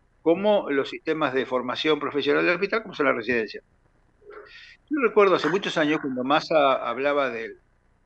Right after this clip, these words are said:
del Programa Nacional de Garantía de Calidad, que ahora se reemplazó por el Programa Nacional de Calidad de Atención de la Salud, este, él decía una cosa muy interesante que decía que si una persona se atendía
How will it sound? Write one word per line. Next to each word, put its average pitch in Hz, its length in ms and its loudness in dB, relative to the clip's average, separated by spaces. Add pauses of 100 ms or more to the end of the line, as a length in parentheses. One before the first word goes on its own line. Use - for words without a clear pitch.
(200)
del 135 100 -2
Programa 151 300 0
Nacional 147 340 -2
de 143 80 0
Garantía 135 220 -2
de 147 40 -2
Calidad, 156 440 2 (800)
que - 80 -4
ahora 143 140 4
se 143 120 2
reemplazó 143 380 -4
por 135 100 -2
el 123 60 -6
Programa 131 500 -2 (260)
Nacional 135 360 0
de 127 80 2
Calidad 123 240 2
de 139 60 6
Atención 139 340 -2
de 143 80 -4
la 147 80 -6
Salud, 151 320 0 (1160)
este, 127 720 2
él 113 760 -8
decía 202 200 -2
una 220 100 4
cosa 208 180 4
muy 196 120 0
interesante 196 480 2
que 175 60 2
decía 151 260 0
que 143 100 -2
si 208 100 -6
una 196 140 -4
persona 190 360 -4
se 160 120 -2
atendía 175 680 2